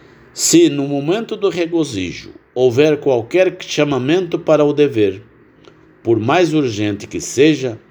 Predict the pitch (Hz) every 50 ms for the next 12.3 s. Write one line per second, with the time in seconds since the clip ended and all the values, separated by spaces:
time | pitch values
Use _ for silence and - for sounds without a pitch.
0 | _ _ _ _ _ _ - _ _ _ _ _ _ - 123 135 - 202 175 156
1 | - - 151 151 151 139 - - 143 135 120 - 117 104 113 123 127 127 120 120
2 | 117 117 - 117 107 95 90 85 101 110 113 117 110 - - - - 120 120 123
3 | - - 117 113 113 113 120 135 139 135 135 - 135 127 127 123 156 196 175 120
4 | 92 - - 82 80 76 69 65 62 - - _ _ _ _ _ _ _ _ _
5 | _ _ _ _ _ _ _ _ _ _ _ _ _ - 98 117 143 147 147 -
6 | - - 139 110 110 110 120 135 151 151 - - - 131 120 - - 104 95 95
7 | 104 101 104 104 135 180 226 214 185 - - - 131 127 131 139 139 151 175 170
8 | - _ _ _ _ _ - - _ _ _ _ - - - - - 170 196 202
9 | 202 175 175 190 190 180 156 120 107 113 127 131 127 135 131 - - - - 139
10 | 127 120 120 123 123 123 - 117 110 104 - - - - 104 92 85 - - -
11 | - - 165 180 156 107 90 82 82 82 76 78 - 101 139 156 135 95 80 82
12 | - - - - - -